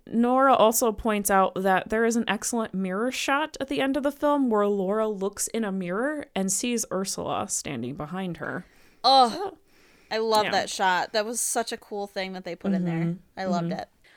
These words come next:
Speaker 2: Okay, so I have a lot of thoughts about this.
Speaker 1: Oh, good. Let me hear 'em.
Speaker 2: <laughs> And, um, a lot of it has to do with psychology and spirituality. And personally, I don't think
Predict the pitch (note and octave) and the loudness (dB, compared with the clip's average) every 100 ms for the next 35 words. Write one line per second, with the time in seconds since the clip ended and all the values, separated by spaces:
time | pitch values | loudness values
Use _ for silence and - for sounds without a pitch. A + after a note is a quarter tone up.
0 | - F#4+ F4+ A3 - E4+ G4 A4+ G4+ E4+ | 2 2 2 -2 0 0 0 0 0 -2
1 | - G#3+ - F#3 B2+ - - - _ - | -2 -6 -6 -10 -10 -14 -16 -16 _ 4
2 | D4+ A3 E3 A#3+ C#4 C4 E3 E3+ - - | 6 8 8 8 8 4 4 -2 -12 -18
3 | - - - - C4 C4 C4 B3+ - - | -18 -18 -16 0 4 6 4 0 -2 2
4 | B3 B3 B3 B3 B3 A#3+ B3+ C4+ G#4 C5 | 4 6 4 2 -2 -2 -2 2 0 2
5 | G#4 F#4 F4+ D4 A#3 B3 A3+ A3 G#3 G3+ | 0 0 -2 -4 -4 -2 0 2 4 0
6 | G#3 _ - - A#3 G#3+ G3 F#3+ G3+ G3 | -6 _ -12 -2 -2 0 2 0 0 -2
7 | F#3 - F3+ F3+ F3 E3+ - - - G3 | -2 -4 -4 -4 -4 -8 -14 -16 -8 -4
8 | F#3 - D4+ B3 - - A#3 _ A#3 A#3 | -4 -2 2 2 0 -8 -12 _ -6 -2
9 | A#3 A3+ - B4 - A#3 F3+ E3 F3+ G3+ | -2 -4 -2 -4 -2 -4 -2 -4 -6 -8
10 | _ - A#3+ C#4 G#4 - D4+ C#4 - | _ -4 0 2 0 0 2 2 0